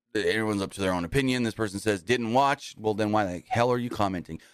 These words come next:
Do I have a didn't watch option? No. I wanna know what you thought if you watched the show. If you watched the show. I didn't wanna know if you watched or not. That'd be a different poll. Did you watch Raw or not?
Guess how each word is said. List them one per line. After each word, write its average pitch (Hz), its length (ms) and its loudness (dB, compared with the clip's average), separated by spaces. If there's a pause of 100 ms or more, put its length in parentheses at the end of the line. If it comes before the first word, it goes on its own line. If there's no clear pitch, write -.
Do 247 140 2
I 254 80 6
have 226 240 2
a 269 100 4
didn't 220 300 -2
watch 208 260 2
option? 277 500 2 (320)
No. 226 300 4 (140)
I 202 80 6
wanna 226 220 4
know 226 80 6
what 220 100 2
you 190 80 -14
thought 214 220 4
if 202 100 -4
you 208 180 0 (100)
watched 196 440 2
the 156 120 0
show. 98 440 2 (180)
If - 160 0
you 185 280 2 (180)
watched 190 640 2
the 139 80 4
show. 107 400 2 (160)
I - 60 4
didn't 220 160 2
wanna 208 140 4
know 208 100 4
if - 100 -8
you 151 80 0
watched 151 380 2
or - 20 -2
not. 156 220 4
That'd 160 160 4
be 165 100 2
a 147 40 2
different 135 300 -2
poll. 170 280 4 (100)
Did 180 160 -2
you 147 60 6
watch 185 240 4
Raw 180 160 4
or 147 80 4
not? 165 200 2